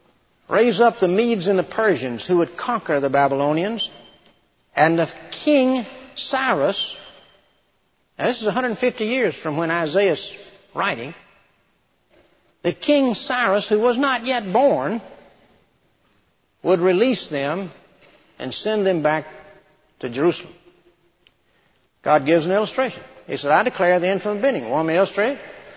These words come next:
"I'm gonna raise up a man. His name will be Cyrus. Hundred fifty years from now, he will set my people free. I have declared it.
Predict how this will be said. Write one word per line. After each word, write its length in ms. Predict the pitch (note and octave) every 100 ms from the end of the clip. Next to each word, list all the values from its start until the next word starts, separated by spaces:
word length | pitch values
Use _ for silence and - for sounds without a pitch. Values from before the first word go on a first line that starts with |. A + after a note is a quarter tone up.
| - _
"I'm 80 | -
gonna 160 | G#3 G3+
raise 240 | G3 G#3+
up 140 | A3 A3
a 60 |
man. 340 | F3+ D3 E3+ G#3+
His 180 | D#3
name 240 | C#3 E3+ G3+
will 80 | F3
be 140 | G3+
Cyrus. 720 | - - A3 G#3 C#3 - - - - - - -
Hundred 240 | E3 G#3+
fifty 240 | A3 A3 G#3+
years 260 | G3+ G#3+
from 140 | - C#3+
now, 280 | C#3+ F3+ G3 - - - - - - _ _
he 180 | - F#3+
will 160 | G3+ F#3+
set 440 | - A3 G#3 -
my 160 | E3 F3
people 400 | - A#3 G3+ F3+
free. 400 | - B3 A#3+ B2 - - - _ _ _ _ _ _ _ _ _ _ _ _ _ _ _ _ _ _ _ _ _ _ _ _ _ _ _ _ _ _ _ _ _ -
I 180 | C#3 D#3
have 320 | D#3 F3 D#3+ - - - - -
declared 460 | - - D3+ D3+
it. 80 | A3+